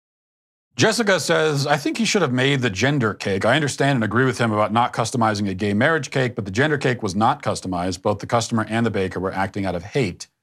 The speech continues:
that's been brewing." How is it hate on the part of the baker? Yeah, y-, you're right about the customer acting on the,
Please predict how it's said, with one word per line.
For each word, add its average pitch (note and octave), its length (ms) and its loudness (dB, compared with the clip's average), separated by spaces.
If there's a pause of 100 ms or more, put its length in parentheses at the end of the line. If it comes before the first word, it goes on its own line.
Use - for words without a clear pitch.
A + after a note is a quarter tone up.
(1300)
that's G2 160 -2
been G2 200 -2
brewing." F#2+ 460 -2 (1500)
How C#3+ 200 2
is B2+ 80 0
it B2 80 -2
hate A#2 220 -4
on G#2 80 -4
the G#2 40 -4
part G#2 200 0
of - 20 -6
the F#2 60 -8
baker? G2+ 400 -4
Yeah, B2 280 2
y-, G#2 200 -6
you're A2 100 0
right B2+ 80 4
about G#2 140 0
the - 80 -12
customer A2 420 -4
acting G2 240 -4
on F#2 120 -4
the, F2 80 -8